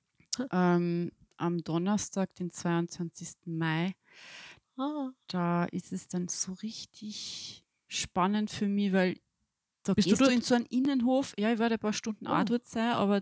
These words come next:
Speaker 2: das ist so ein bisschen selbst organisiert von, ähm, so einer Art eigenem Verein. Die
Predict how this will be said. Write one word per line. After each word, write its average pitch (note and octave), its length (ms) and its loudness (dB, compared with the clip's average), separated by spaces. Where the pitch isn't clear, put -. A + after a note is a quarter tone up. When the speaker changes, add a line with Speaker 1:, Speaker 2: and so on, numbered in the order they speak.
Speaker 2:
das G3+ 200 -4
ist A#3+ 160 -4
so A#3+ 60 4
ein G#3+ 60 -2
bisschen A#3+ 200 -8
selbst - 320 -4
organisiert F#3+ 680 0
von, F3+ 560 -2
ähm, E3+ 360 -2
so - 180 -6
einer F#3 120 -6
Art - 240 -2
eigenem F3+ 340 0
Verein. G#3+ 540 0
Die F#3+ 60 0